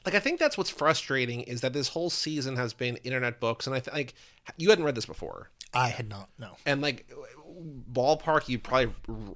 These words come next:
Speaker 1: already read, like, a third of what we've read this season. Is that about right?
Speaker 2: Uh, no, uh, no, more than that.
Speaker 1: Half, maybe?
Speaker 2: Yeah, yeah, probably.
Speaker 1: But, like, that means, still, still means, like, half, I'm,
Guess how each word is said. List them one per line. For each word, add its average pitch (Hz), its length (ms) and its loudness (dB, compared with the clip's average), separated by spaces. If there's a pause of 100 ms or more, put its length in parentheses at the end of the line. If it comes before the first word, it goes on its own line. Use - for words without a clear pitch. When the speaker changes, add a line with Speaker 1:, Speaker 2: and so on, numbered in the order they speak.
Speaker 1:
already 113 380 2
read, 117 180 2
like, 107 140 0
a 92 80 -2
third 120 420 -2
of 127 80 -2
what 143 100 2
we've 143 160 0
read 147 160 2
this 160 140 -2
season. 160 480 -2
Is 107 80 -6
that 107 220 2
about 107 400 4
right? 151 280 2 (1080)
Speaker 2:
Uh, 165 140 6
no, 185 260 0
uh, 180 100 0
no, 190 200 2
more 170 160 0
than 113 100 -4
that. 104 160 -10
Speaker 1:
Half, 127 320 6
maybe? 180 220 0
Speaker 2:
Yeah, 165 160 4
yeah, 123 200 2
probably. 117 400 -2 (140)
Speaker 1:
But, 165 80 -2
like, 160 160 4
that 156 100 -4
means, 165 280 -2
still, - 260 2
still - 160 6
means, 165 160 4
like, 120 120 4
half, 135 300 6
I'm, 131 120 -4